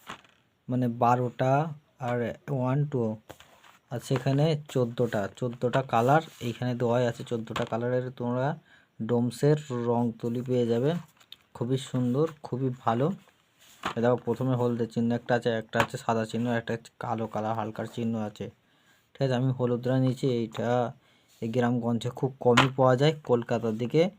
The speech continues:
অ্যাভেলেবেল। কলকাতার দিকে খুব ভালোভাবেই তোমরা পেয়ে যাবে এইটা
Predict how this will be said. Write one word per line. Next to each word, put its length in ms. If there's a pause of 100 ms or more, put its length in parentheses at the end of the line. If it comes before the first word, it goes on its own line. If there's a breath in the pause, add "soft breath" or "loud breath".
(360 soft breath)
অ্যাভেলেবেল। 520
কলকাতার 420
দিকে 160
খুব 180
ভালোভাবেই 420
তোমরা 240
পেয়ে 260
যাবে 240
এইটা 240